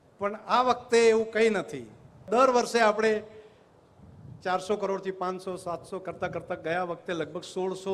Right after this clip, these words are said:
કરોડ રૂપિયા જેટલો ભાવ વધારો આપણે આવ્યો હતો. આ વખતે તમે જે રાહ જોતા હશો કે આ વખતે શું આપશે,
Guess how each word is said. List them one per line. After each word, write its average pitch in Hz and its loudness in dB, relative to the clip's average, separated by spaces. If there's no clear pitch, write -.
કરોડ 175 -8
રૂપિયા 165 -4
જેટલો 160 -6
ભાવ 143 -4
વધારો 143 -4
આપણે 147 -4
આવ્યો 160 -2
હતો. 131 -10
આ 165 -2
વખતે 170 -6
તમે 175 -2
જે 165 0
રાહ 156 2
જોતા 151 4
હશો 135 -2
કે 165 -16
આ 151 -2
વખતે 160 -6
શું 214 2
આપશે, 156 2